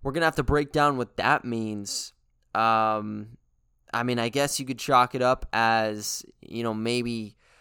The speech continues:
rumblings of, of Oklahoma City maybe being interested in Paulo, the Magic maybe straight up want Paulo, or it's, it could be either. I think the Magic could sneakily control some leverage here,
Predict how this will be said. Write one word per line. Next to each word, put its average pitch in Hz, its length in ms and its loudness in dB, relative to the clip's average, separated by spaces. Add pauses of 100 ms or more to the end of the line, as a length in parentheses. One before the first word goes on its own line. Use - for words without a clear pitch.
(120)
rumblings 117 720 -2
of, 107 460 -4
of 107 120 -6
Oklahoma 120 420 -4
City 131 440 -4
maybe 123 300 -4
being 120 220 -4
interested 123 580 -6
in 120 160 -6
Paulo, 120 640 2
the 110 100 -4
Magic 117 760 -6 (560)
maybe 110 400 -10
straight 120 440 -6
up 120 160 -4
want 101 760 -6
Paulo, 127 880 0
or 131 480 2 (100)
it's, - 320 -6
it 143 180 -6
could 170 160 -4
be 165 340 -10 (180)
either. 135 440 0
I 113 80 -4
think 135 220 -4
the 131 80 -4
Magic 123 420 -4
could 135 320 -6 (320)
sneakily 143 500 -6
control 143 440 -6
some 113 280 -10
leverage 131 420 -4
here, 113 400 -4